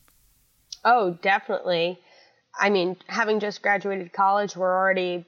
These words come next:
broke enough. Um, I try not to think so what if in that perspective, 'cause then I feel like I'm gonna jinx it. And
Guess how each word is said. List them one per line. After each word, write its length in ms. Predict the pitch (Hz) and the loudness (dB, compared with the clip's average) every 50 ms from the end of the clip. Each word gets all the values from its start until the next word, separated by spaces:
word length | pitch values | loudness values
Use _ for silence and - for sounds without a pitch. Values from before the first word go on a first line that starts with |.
| _ - | _ 0
broke 240 | 185 180 175 - 185 | 0 0 0 -2 -4
enough. 640 | 180 175 165 160 170 196 220 - - - - - - - | -4 -2 0 0 0 0 0 -4 -10 -20 -20 -20 -20 -12
Um, 300 | - 180 180 175 175 175 - | -6 -4 -4 -4 -4 -4 -4
I 100 | 185 190 | -4 -4
try 200 | 185 - 226 226 | -2 -2 0 2
not 280 | 226 214 208 - - - | 2 2 2 2 0 -2
to 160 | 202 180 175 | -2 -2 -2
think 500 | 175 - 202 180 190 214 - - - - - - - - - - - _ _ | 0 0 0 2 2 0 -2 -4 -10 -18 -20 -20 -20 -20 -20 -20 -20 _ _
so 360 | - - - 240 220 214 196 | -12 -2 0 2 2 2 0
what 280 | 185 185 196 202 190 - - | 0 0 0 0 0 0 2
if 300 | 190 190 190 190 - 196 | 2 2 2 0 -2 -2
in 140 | 185 185 175 | 0 2 4
that 240 | 180 190 208 - - | 4 4 2 2 0
perspective, 580 | - 233 214 - 233 233 233 - 247 240 233 | -2 -2 0 0 -2 -2 0 0 -2 -4 -2
'cause 140 | - 214 185 | -4 -2 -2
then 160 | 185 175 175 | 0 -2 -2
I 100 | 175 175 | -4 -4
feel 160 | 170 - 185 180 | -2 0 0 0
like 160 | 175 180 185 | 0 0 -2
I'm 140 | 190 185 175 | -4 -4 -4
gonna 240 | 180 175 160 156 | -2 -2 -2 -4
jinx 440 | 165 - 175 170 196 208 - - - | -2 0 0 2 2 0 -2 -2 0
it. 300 | 220 202 208 208 - - | 2 4 4 4 2 0
And 340 | 185 180 165 156 165 175 | 0 -2 -2 -2 -4 -6